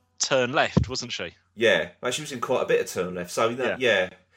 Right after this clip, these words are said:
Speaker 2: Yeah, it all depends how many episodes the Ponds get then, really. So I suppose at the
Speaker 1: Yeah.
Speaker 2: moment, Rose is the longest serving character. But, uh,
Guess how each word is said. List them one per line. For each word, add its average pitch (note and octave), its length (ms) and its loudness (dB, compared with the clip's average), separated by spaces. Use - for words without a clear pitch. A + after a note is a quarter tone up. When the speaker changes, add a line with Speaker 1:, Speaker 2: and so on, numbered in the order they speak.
Speaker 2:
Yeah, C3+ 120 4
it D3 60 8
all D#3 80 0
depends C3+ 380 -4
how A#2 60 -6
many A#2 140 -2
episodes A2+ 380 -4
the G#2+ 80 -16
Ponds G2+ 320 -8
get - 200 -6
then, F2 120 -8
really. F2+ 180 -8
So G2 140 -8
I - 20 -6
suppose G2 320 -8
at F2 60 -14
the F2+ 80 -10
Speaker 1:
Yeah. F#2+ 160 -4
Speaker 2:
moment, F2+ 280 -8
Rose F#2 300 -6
is F2+ 120 -16
the F#2 100 -10
longest F#2 340 -12
serving F#2 300 -10
character. F#2 480 -14
But, - 320 -20
uh, G2+ 100 -8